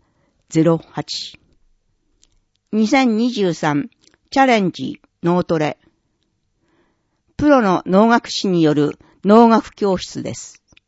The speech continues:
伝統文化を体験してみませんか？時、稽古、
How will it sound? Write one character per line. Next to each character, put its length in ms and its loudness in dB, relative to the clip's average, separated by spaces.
伝 260 2
統 160 6
文 220 2
化 160 0
を 200 -2
体 220 -2
験 200 -2
し 60 -12
て 120 -2
み 100 -2
ま 100 -2
せ 140 -6
ん 80 -4
か？ 260 -8
時、 340 -6
稽 200 0
古、 300 -10